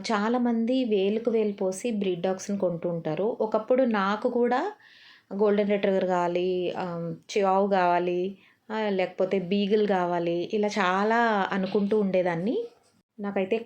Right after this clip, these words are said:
కార్గీస్ అంటే చాలా చాలా ఇష్టం అండి. పొట్టిగా ఉంటాయి చూసారా కార్గీస్, చాలా బాగుంటాయి. అలానే అనుకునేదాన్ని నేను కూడా. కానీ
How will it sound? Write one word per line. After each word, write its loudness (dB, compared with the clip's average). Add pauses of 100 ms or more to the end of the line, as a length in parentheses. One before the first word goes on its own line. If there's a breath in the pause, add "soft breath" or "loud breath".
కార్గీస్ 0
అంటే 0
చాలా 0
చాలా 0
ఇష్టం -4
అండి. -2
పొట్టిగా -4
ఉంటాయి 2
చూసారా 0
కార్గీస్, -4
చాలా 0
బాగుంటాయి. -6 (580 loud breath)
అలానే 2
అనుకునేదాన్ని 0
నేను -2
కూడా. 0 (1200 loud breath)
కానీ -6